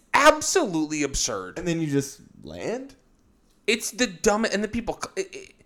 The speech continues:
Speaker 1: it, it,
Speaker 2: Nobody
Speaker 1: it
Speaker 2: claps. Cla-, I, I, I, people don't clap.
Speaker 1: You've never been on a plane where people clap?
Speaker 2: I have, but it's been a long time, and it doesn't happen anymore.
Speaker 1: Well, hopefully those people have been shamed to death.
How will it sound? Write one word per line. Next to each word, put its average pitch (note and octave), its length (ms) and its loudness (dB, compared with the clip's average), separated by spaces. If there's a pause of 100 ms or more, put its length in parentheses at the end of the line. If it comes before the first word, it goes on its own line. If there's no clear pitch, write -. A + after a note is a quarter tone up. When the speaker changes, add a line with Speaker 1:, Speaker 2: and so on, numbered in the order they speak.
(340)
Speaker 1:
it, A#3+ 200 -6 (260)
it, - 200 -18
Speaker 2:
Nobody F#3+ 240 -2
Speaker 1:
it G#2+ 40 0
Speaker 2:
claps. E2+ 200 -8
Cla-, C3+ 140 -6
I, F#3 320 2
I, D#3+ 220 0
I, E3 100 -6 (220)
people F#3 180 -4
don't A2 140 -6
clap. - 200 -18
Speaker 1:
You've F3+ 200 0
never F3 320 6
been E3+ 200 4
on E3 100 4
a D#3+ 40 0
plane D#3+ 220 0
where D#3 80 -2
people D#3 260 -6
clap? D#3 280 -2
Speaker 2:
I F3 80 0
have, G2+ 360 -2
but G#2+ 160 -4 (100)
it's - 140 -12
been F3+ 140 -8
a C3+ 40 -4
long G2+ 140 -6
time, F#2 220 -12
and D#3 80 -4
it E3 100 -8
doesn't D#3+ 220 -10
happen A2 260 -6
anymore. C#2+ 340 -16
Speaker 1:
Well, G3+ 160 4
hopefully A#3+ 500 2
those C#3 180 0
people B2 240 -4
have A2 100 -8
been G#2 100 -12
shamed G2+ 380 -10
to G2 80 -14
death. G2 500 -12